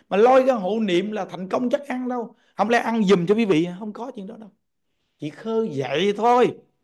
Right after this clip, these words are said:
Mà niệm Phật hàng ngày là khơi dậy rồi đó. Đó. Nên tại sao đạo tràng nhà Đức quản lý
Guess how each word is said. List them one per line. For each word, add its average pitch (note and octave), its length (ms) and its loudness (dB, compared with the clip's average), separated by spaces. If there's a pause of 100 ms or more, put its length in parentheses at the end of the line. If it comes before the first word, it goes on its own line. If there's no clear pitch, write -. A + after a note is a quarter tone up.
(340)
Mà F3+ 160 2
niệm G#3 260 -2
Phật G#3+ 200 -6
hàng G3 140 -8
ngày G#3 160 -4
là G#3 80 -2
khơi B3+ 220 -2
dậy A3 240 -4
rồi A#3+ 120 -2
đó. D#4 140 -12 (1000)
Đó. G3 480 -14 (240)
Nên A3 180 -4
tại F3 160 0
sao G#3+ 180 0
đạo F3 200 -2
tràng E3 200 -2
nhà D#3 80 -6
Đức A3+ 140 -6
quản E3+ 220 -4
lý C4 200 0